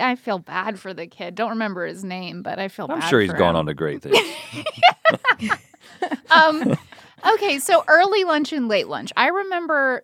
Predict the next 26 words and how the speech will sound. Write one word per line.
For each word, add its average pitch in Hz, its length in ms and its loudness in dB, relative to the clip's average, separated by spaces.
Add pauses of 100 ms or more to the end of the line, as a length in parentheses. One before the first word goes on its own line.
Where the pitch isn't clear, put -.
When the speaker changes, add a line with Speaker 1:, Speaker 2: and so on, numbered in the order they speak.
(120)
Speaker 1:
you 226 120 -10
didn't 285 380 -6
really 254 260 -2
wanna 202 240 -6
get 185 280 -8
early 180 300 -6
lunch 175 340 -10
'cause 196 180 -10
it 202 140 -6
was 170 320 -10 (340)
too 254 320 -4
early. 120 680 -12 (140)
Speaker 2:
Yeah, 127 440 4 (340)
le-, 113 360 -4
early 240 280 4
lunch 196 220 0
was, 123 140 -2
like, 123 160 2
eleven 101 540 2
or 135 100 -14
something. - 420 -10
Speaker 1:
Yeah. 226 220 4
Speaker 2:
You - 40 -6
know, 95 180 0
it 98 40 0
was 160 400 -6